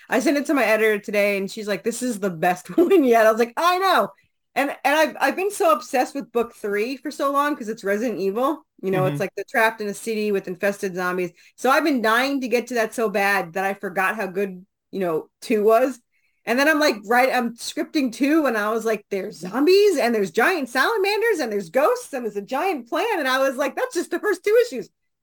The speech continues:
Speaker 1: So yeah, the, a lot happens. And so, yeah, ne-, never, never a boring moment in this. I can guarantee you, <laughs> you'll never be bored. It's chaotic. It's right in the name.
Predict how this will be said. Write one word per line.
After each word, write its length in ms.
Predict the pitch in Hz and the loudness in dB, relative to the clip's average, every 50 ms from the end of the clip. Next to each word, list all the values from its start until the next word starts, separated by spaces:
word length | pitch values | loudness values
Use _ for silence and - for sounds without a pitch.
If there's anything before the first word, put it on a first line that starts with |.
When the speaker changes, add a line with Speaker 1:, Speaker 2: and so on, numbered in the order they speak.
| _ | _
Speaker 1:
So 420 | - - 269 247 233 226 233 233 - | -6 0 4 4 6 4 4 2 -2
yeah, 260 | 214 254 233 180 - - _ | -2 -2 -2 -2 -4 -8 _
the, 160 | - 214 214 - | -8 -6 -6 -2
a 100 | - 220 | 0 0
lot 200 | 214 214 202 202 | 2 2 0 0
happens. 400 | 196 170 170 - 151 156 165 160 | -2 -4 -4 -6 -8 -12 -10 -10
And 120 | 156 165 | -12 -10
so, 280 | 165 - 165 160 160 160 _ _ _ _ _ - | -6 -6 -6 -6 -6 -10 _ _ _ _ _ -16
yeah, 180 | - 147 160 - _ _ _ _ _ _ - 202 | -14 -14 -14 -14 _ _ _ _ _ _ -6 -2
ne-, 200 | 208 233 254 180 | 0 0 0 2
never, 440 | 240 247 262 254 277 294 294 277 | 2 2 2 2 2 2 0 0
never 320 | 220 247 254 254 302 349 339 | 0 -2 -2 0 2 2 0
a 60 | 269 | 0
boring 580 | 214 233 277 269 269 269 269 254 247 247 - _ | 2 2 4 4 4 4 2 -2 -4 -6 -8 _
moment 540 | - 208 208 202 196 185 170 156 156 - - - | -8 -6 -4 -4 -4 -4 -6 -8 -10 -12 -14 -8
in 100 | - 185 | -6 -4
this. 260 | 190 185 175 - - - | -4 -4 -6 -8 -10 -6
I 100 | - 190 | -6 -6
can 160 | 196 - 196 190 | -6 -4 -4 -2
guarantee 460 | 185 190 196 196 196 - - 202 196 | -2 -2 -2 -2 -4 -6 -6 -6 -6
you, 160 | 190 175 170 | -4 -4 -4
<laughs> 0 | |
you'll 260 | 175 180 185 233 254 | -2 -2 0 0 2
never 260 | 240 381 359 311 330 | 2 2 4 4 4
be 140 | 294 277 349 | 6 6 4
bored. 680 | - - - 330 - - 269 254 - - 277 311 311 - _ - 269 320 - _ _ _ _ _ _ - | 4 4 0 -2 0 0 -2 -2 -2 -4 -4 -4 -4 -6 _ -8 -8 -8 -8 _ _ _ _ _ _ -12
It's 420 | - - - _ - - 381 - | -12 -12 -12 _ -6 -6 -6 -4
chaotic. 500 | - - 453 403 370 415 453 392 262 - | -2 -2 2 4 4 4 4 4 2 0
It's 120 | 226 226 247 | -4 -6 -6
right 180 | 294 277 302 | -4 -4 -2
in 80 | 311 285 | -4 -4
the 80 | 285 | -4
name. 300 | 269 277 285 233 165 156 | -6 -6 -8 -8 -10 -12